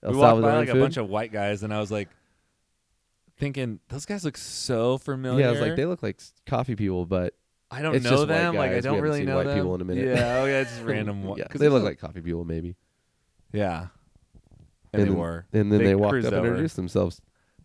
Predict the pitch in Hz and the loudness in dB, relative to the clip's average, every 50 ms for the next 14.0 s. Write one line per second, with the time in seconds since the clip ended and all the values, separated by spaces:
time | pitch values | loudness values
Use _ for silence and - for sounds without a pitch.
0 | _ _ 95 95 92 92 90 85 92 117 156 170 180 170 - _ - 143 143 143 | _ _ -16 -14 -12 -12 -14 -14 -14 -16 -14 -14 -16 -18 -18 _ -16 -14 -12 -12
1 | 139 - 156 170 175 143 123 131 127 107 - 107 147 143 151 139 143 143 135 135 | -10 -8 -8 -8 -6 -6 -2 2 2 4 4 6 8 8 8 8 8 6 8 8
2 | 127 123 120 113 - 120 117 117 113 104 92 92 104 117 113 104 95 95 101 113 | 8 6 4 4 2 2 4 4 4 2 4 4 4 4 6 6 4 4 2 0
3 | 127 - _ _ - - 104 113 127 143 143 120 104 101 101 107 120 - - _ | -4 -8 _ _ -4 2 6 8 8 10 8 6 6 6 2 0 0 -2 -6 _
4 | _ _ _ - 107 104 - 127 123 123 123 127 113 120 107 107 107 113 120 120 | _ _ _ 0 0 2 2 2 2 4 2 4 4 6 6 6 6 6 4 2
5 | - 107 101 - 110 104 92 110 110 107 113 104 98 - - 107 104 101 95 92 | 0 -2 0 2 2 2 4 4 4 4 4 2 2 2 0 0 2 2 2 0
6 | 92 - - - 101 104 107 107 107 101 98 95 92 90 98 90 90 _ _ _ | -2 -2 -2 -2 -2 0 -2 -2 -2 0 0 0 0 0 0 -4 -4 _ _ _
7 | _ _ - - 110 110 107 - - 117 107 101 - 101 98 101 98 - - 107 | _ _ -2 0 2 2 2 4 2 2 2 2 0 0 0 0 -2 -2 -2 -4
8 | 98 92 98 92 90 92 - 101 95 95 95 104 117 131 - _ _ _ _ _ | -2 0 0 -2 -2 -2 -2 -2 -2 0 -2 -4 -6 -10 -14 _ _ _ _ _
9 | _ _ _ _ _ _ _ _ - - 113 110 107 107 104 104 104 104 95 101 | _ _ _ _ _ _ _ _ -4 0 0 2 2 2 0 2 0 0 0 -2
10 | 95 85 101 101 101 101 101 101 98 98 98 - - - - _ - - 104 101 | -6 -4 -4 -4 -2 -2 0 0 2 0 0 -2 -4 -8 -8 _ -4 -2 0 0
11 | - - - - 101 95 92 87 85 - _ - - - _ - 85 98 98 98 | 0 -2 -4 -4 0 0 0 -2 -4 -8 _ -20 -20 -20 _ -12 -8 -4 -2 2
12 | 98 98 92 92 92 92 95 95 95 98 104 104 - - 123 135 135 120 _ _ | 2 2 2 2 0 0 -2 -2 -4 -4 -6 -10 -4 -2 -2 -2 -2 -4 _ _
13 | _ - 101 98 98 98 95 - - - 90 98 98 98 104 101 101 101 104 95 | _ -6 -6 -4 -4 -6 -8 -8 -10 -10 -6 -4 -2 2 2 2 2 0 -2 0